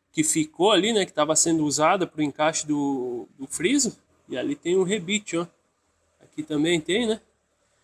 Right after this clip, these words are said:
Essa parte de, do meio da porta aqui eu tirei a mantinha que tinha aqui também, né? Porque, ó, tem rebite aqui também. Aqui, ó.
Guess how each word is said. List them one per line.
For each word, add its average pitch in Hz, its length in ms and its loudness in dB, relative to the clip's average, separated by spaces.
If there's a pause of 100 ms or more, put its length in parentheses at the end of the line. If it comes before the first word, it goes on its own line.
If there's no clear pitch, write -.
(880)
Essa 160 260 4
parte 180 380 4
de, 160 400 8 (880)
do 180 100 4
meio 180 260 10
da 175 140 8
porta 196 380 6
aqui - 160 0
eu 196 80 0
tirei 180 340 6
a 180 80 8
mantinha 175 540 4
que - 160 0
tinha 220 220 4
aqui 214 200 2
também, 220 320 6
né? 294 160 2 (540)
Porque, - 200 -2
ó, 180 120 10
tem - 400 0
rebite 175 400 2
aqui 175 160 -6
também. 202 360 4 (880)
Aqui, 202 300 2
ó. 202 60 2